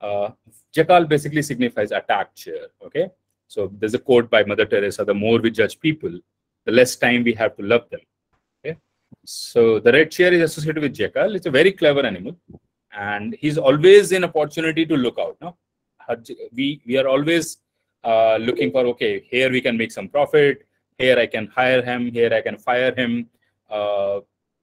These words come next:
if something happens that this the person, he did it wrong, he did the mistake. These are the people who will be shouting around, will misbehave, will blame, will write letters, uh, will gossip.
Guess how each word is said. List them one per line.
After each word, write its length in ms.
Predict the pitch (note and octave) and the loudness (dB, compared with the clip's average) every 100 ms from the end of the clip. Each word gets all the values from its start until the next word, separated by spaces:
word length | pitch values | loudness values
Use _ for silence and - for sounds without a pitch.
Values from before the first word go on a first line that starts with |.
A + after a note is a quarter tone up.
| - | -14
if 180 | C3 - | -12 -4
something 380 | C3 B2+ D3 C3 | -4 -2 -4 -2
happens 440 | C3 - C3 B2+ | -2 -2 -6 -2
that 280 | B2 A2+ _ _ _ _ - | -2 -2 _ _ _ _ -2
this 160 | D3 D3 | -2 2
the 120 | C#3 | 0
person, 600 | C#3 A#2 C3 B2+ B2 A#2+ - | 0 -2 -2 -2 -2 -6 -6
he 120 | C3 | -2
did 160 | A#2+ A#2 | 0 -2
it 140 | G#2+ | -2
wrong, 400 | G#2+ A#2 A#2 A2 A#2 | -2 0 0 -2 -6
he 80 | |
did 200 | A2 A2 _ | -6 -8 _
the 80 | A2+ | -12
mistake. 520 | G#2+ - A2 G#2 - _ _ _ _ _ _ _ | -10 -6 -2 -2 -4 _ _ _ _ _ _ _
These 180 | C3 D3 | 2 4
are 60 | |
the 100 | D3+ | 4
people 320 | D#3 C#3+ C3+ D3 | 4 0 2 2
who 140 | C3 | 2
will 100 | C3+ | 0
be 100 | C3 | 0
shouting 380 | B2+ A#2 B2 A#2 | 2 2 2 0
around, 480 | A2 A2 A2 A2 G#2 | 2 0 -2 -6 -8
will 160 | G#2+ G#2+ | -8 -4
misbehave, 680 | A#2+ B2+ B2+ A2+ A2+ A2 | -4 -4 -4 -2 0 0
will 160 | A2 A#2 | -2 -6
blame, 640 | A2+ A#2 B2 A#2+ A#2 A#2 A2+ _ _ _ | -6 0 2 2 0 -4 -8 _ _ _
will 160 | B2+ A#2+ | -4 0
write 220 | A#2 A2+ | 2 2
letters, 720 | G#2+ A2 B2 A#2+ A#2 G#2+ - _ _ _ _ - | 0 -2 2 2 0 -4 -16 _ _ _ _ -10
uh, 520 | G#2 G2+ G2+ G2+ G2+ - | -6 -4 -4 -4 -8 -10
will 140 | A#2+ A#2 | -8 0
gossip. 720 | C3+ C#3 - B2 A#2+ A2+ | 2 2 2 6 6 4